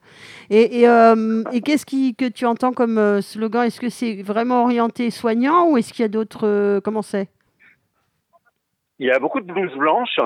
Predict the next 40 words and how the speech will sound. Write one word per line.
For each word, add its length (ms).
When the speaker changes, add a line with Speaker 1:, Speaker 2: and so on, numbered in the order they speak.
Speaker 2:
vraiment 320
beaucoup. 400
Et 760
je 60
pense 300
qu'il 120
y 40
a 180
tous 160
les 180
hôpitaux 460
de, 680
du 120
département 640
qui 220
sont 100
là. 260
Et 1120
la 120
plupart, 800
euh, 600
ont 520
le 140
même 180
slogan 460
écrit 260
dans 180
le 40
dos. 120
En 80
fait, 140
ce 60
qui 80
est 40
bien 160
avec 240
les 80
blouses 260
blanches, 320
c'est, 180